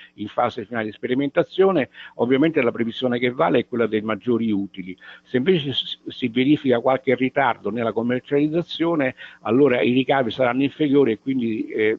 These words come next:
c'è presenza di qualche perdita di bilancio. Però nel medio-lungo periodo, cioè da, da, a partire dal duemilaventi, Ionis prevede di, ehm, torna-, a-, arrivare all'utile e anche di, di aumentarlo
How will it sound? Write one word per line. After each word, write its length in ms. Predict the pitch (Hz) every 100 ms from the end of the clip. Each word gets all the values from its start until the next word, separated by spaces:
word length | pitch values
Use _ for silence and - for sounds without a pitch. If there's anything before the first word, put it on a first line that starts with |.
| -
c'è 220 | - 123
presenza 600 | - 123 - 123 127 - 110
di 220 | 110 104 - - -
qualche 320 | 110 - 113
perdita 420 | - 120 - 107
di 140 | 104
bilancio. 640 | 98 104 98 87 - 98 - - -
Però 260 | - 143 185
nel 200 | 139 127
medio-lungo 560 | 135 139 135 135 135 131
periodo, 580 | 143 143 160 139 123 113
cioè 180 | 127 113
da, 100 | 110
da, 160 | 113
a 60 | 110
partire 320 | 123 - 127
dal 100 | 120
duemilaventi, 840 | 123 135 143 123 131 135 - 107 - - -
Ionis 440 | 117 131 123 -
prevede 520 | - 110 120 123 107
di, 360 | 104 113 113 - -
ehm, 680 | 110 107 107 107 101 101 95 _ _
torna-, 380 | 113 117 131
a-, 180 | - 120 -
arrivare 580 | 110 120 135 123 113
all'utile 720 | - 120 135 151 156 147 131 123 - -
e 140 | - 113
anche 320 | 139 - 120
di, 300 | 117 120 143
di 260 | 110 110 120
aumentarlo 600 | 113 117 113 - 123